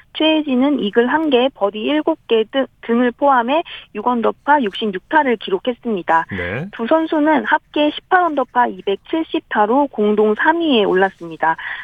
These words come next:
Speaker 1: 우승자 패티 타와타나키과 세타 타였는데요.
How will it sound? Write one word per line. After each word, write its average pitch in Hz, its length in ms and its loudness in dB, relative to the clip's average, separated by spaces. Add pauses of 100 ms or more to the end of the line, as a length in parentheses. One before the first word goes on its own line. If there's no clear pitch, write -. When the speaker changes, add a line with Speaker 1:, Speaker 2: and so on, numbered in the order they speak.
(160)
Speaker 1:
우승자 240 560 2
패티 359 360 -2
타와타나키과 269 1080 0
세타 320 480 2
타였는데요. 190 880 0